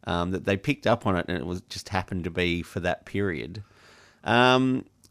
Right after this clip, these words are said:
so, you know, you can see similar examples of orbits explain other phenomena, like, as we said, the blinking of pulsars based on their angle of rotation. But, um, you know, it's, it's still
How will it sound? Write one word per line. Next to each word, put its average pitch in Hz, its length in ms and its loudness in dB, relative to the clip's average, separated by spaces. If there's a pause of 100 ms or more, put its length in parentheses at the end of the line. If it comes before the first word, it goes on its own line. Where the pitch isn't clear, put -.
so, 160 220 6
you 165 380 4
know, 107 60 4
you 127 220 -2
can 156 140 0
see 185 180 4
similar 160 360 4
examples 101 380 2
of 95 180 -2
orbits 92 440 0
explain - 480 -6
other 87 380 -4 (140)
phenomena, 82 480 -4
like, 82 320 -4
as 87 160 -10
we 85 40 -12
said, 82 220 -8
the - 80 -10
blinking 82 340 -6
of 78 120 -12
pulsars 87 720 -8
based - 300 -6
on 82 100 -4
their 78 140 -6
angle 78 280 -8
of 76 100 -10
rotation. 78 600 -6
But, - 260 -6 (580)
um, 107 360 2 (720)
you 95 80 0
know, 71 160 -2
it's, - 260 -2
it's 123 180 0
still 160 400 2